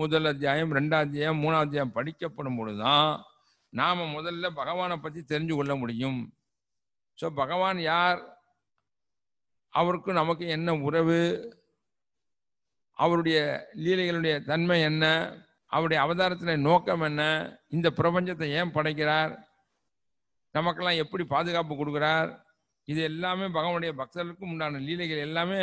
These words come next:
பகவ-, இந்த பாகவதத்துல கொடுக்கப்பட்டிருக்கு. ஆனா இதை படிக்காம டைரக்டா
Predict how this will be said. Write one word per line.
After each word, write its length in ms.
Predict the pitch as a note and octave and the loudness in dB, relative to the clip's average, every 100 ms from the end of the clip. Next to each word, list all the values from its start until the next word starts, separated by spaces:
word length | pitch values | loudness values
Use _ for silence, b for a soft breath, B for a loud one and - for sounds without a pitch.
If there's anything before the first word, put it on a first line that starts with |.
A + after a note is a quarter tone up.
| E3 | 0
பகவ-, 280 | C#3+ E3 D3+ | 0 0 -2
இந்த 160 | C#3 C#3 | -2 -4
பாகவதத்துல 500 | B2+ D3+ E3+ D3+ D#3 F#3+ G#3 - | -2 2 2 0 0 0 0 2
கொடுக்கப்பட்டிருக்கு. 600 | G3 F#3 D#3 C3+ A#2+ A2+ _ _ _ _ _ _ _ _ _ C3 | 2 2 -2 -6 -10 -14 _ _ _ _ _ _ _ _ _ -6
ஆனா 260 | D3 D3+ F3 F#3 - - D#3+ | -4 -2 -4 -6 -12 -12 -6
இதை 160 | G#3+ G3+ - | -4 -4 -2
படிக்காம 640 | F3+ G3 G3 E3 D#3 C#3 E3+ G3 B3+ C4+ _ _ _ _ | -4 -4 0 0 2 2 4 2 -2 -10 _ _ _ _
டைரக்டா 880 | A#2+ C3+ E3 E3+ F3+ E3+ - - | -2 2 4 4 2 0 -10 -2